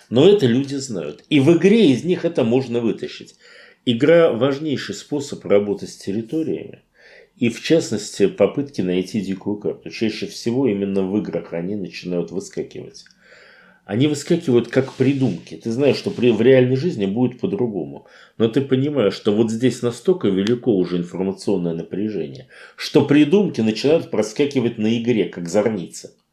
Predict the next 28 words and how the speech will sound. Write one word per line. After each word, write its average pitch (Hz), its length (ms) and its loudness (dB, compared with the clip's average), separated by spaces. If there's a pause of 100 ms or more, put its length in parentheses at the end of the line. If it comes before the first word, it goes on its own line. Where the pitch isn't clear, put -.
(360)
Значит, 123 240 4
вот 131 180 6
здесь 123 320 4
будет 107 280 0
дикая 107 280 0
карта. 101 340 0
Область 131 500 2
ты 107 80 0
можешь 117 280 -2
определить. 92 640 -6 (300)
Как 135 180 2
она 135 160 6
будет 135 220 6
выглядеть, 131 400 0
на 110 80 2
то 135 160 4
она 110 160 4
и 127 100 4
дикая, 127 320 -2
чтоб - 280 -14
ты 95 100 0
это 85 200 -4
не 90 100 -4
знал. 87 280 -4
Но 104 200 4
область, 107 400 4
она 95 180 0
вот. 90 300 -4